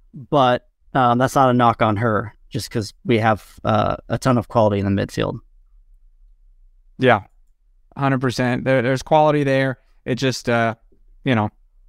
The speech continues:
Speaker 2: sucks that it has to happen, you know?
Speaker 1: Yeah.
Speaker 2: Injuries are part of the game.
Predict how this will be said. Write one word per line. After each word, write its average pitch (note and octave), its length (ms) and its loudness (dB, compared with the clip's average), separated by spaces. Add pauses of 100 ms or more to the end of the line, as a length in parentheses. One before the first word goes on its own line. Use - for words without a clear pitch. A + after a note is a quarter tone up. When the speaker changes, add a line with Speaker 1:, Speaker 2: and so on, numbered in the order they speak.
(160)
Speaker 2:
sucks - 300 0
that A#2 120 0
it A2 60 0
has A#2 180 0
to A2+ 60 -4
happen, A2+ 320 0
you G#2+ 80 -2
know? A2 180 -2 (140)
Speaker 1:
Yeah. - 240 -6 (720)
Speaker 2:
Injuries D3+ 400 0
are C#3+ 40 -6
part E3 240 0
of D#3+ 60 -4
the D#3+ 60 -6
game. G3 520 -2